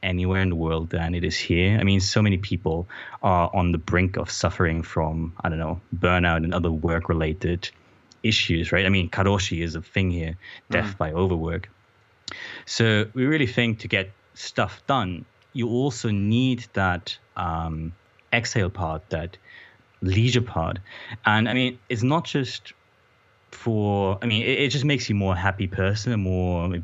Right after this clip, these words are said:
Speaker 1: brings you joy in your life. But it's also if you wanna get stuff done, if you wanna be productive, you need that. And I mean, I'm also working in A I. I'm an A I researcher and work in startups around that. A I is gonna automate more and more stuff.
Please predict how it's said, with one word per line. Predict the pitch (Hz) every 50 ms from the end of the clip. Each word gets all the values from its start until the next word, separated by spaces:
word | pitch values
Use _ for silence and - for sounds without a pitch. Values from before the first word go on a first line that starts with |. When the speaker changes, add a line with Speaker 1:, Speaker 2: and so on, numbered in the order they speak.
| - _ -
Speaker 1:
brings | - 101 104 95 90 92
you | 92 87 85 82 82 80 85 - - 90
joy | - 101 92 95 101
in | 104 95 90
your | 87 82
life. | 82 80 80 98 123 127 - - -
But | 127 127 -
it's | 131 117 - -
also | - 117 143 156 139 - 175 - -
if | 107 113 113 - -
you | 123
wanna | 110 113 107 107
get | 98 95 95 95 98
stuff | 95 - - 101 95 95 98
done, | - 120 113 98 90
if | 82 95 98 -
you | 113 104
wanna | 110 107 101 92
be | 95 92
productive, | - - - 85 82 101 101 - - 85 85 90 - - - -
you | 92 92 90
need | 90 90 92 98 98 95 98
that. | 90 92 - - - - - - - - 113
And | 110 110
I | 117
mean, | 123 123 127 -
I'm | 123 127 131
also | 123 135 131 123 - - 117 107 107 101
working | 95 95 101 101 104 104 107 104 104
in | 98 95
A | 92 90
I. | 92 90 92 104
I'm | 110 101 98
an | 98 98
A | 95
I | 95 92 92
researcher | 90 87 92 95 - - 110 107 110 107 - 104
and | 92 92 90
work | 92 92 95 98
in | 92
startups | 92 - - 87 87 95 107 107 104
around | 107 101 101 101 104 95
that. | 101 104 110 127 123 - - - - - - - - - - - _ _ _ _ _ _ _ _ -
A | 131 127 123
I | 127 131 147 147 143 143 - -
is | - 113 107
gonna | - 117 117 117
automate | - 107 110 110 107 120 104 101 95 92 -
more | 90 90 92 90
and | 87
more | 85 85 82
stuff. | - - - 85 82 87 -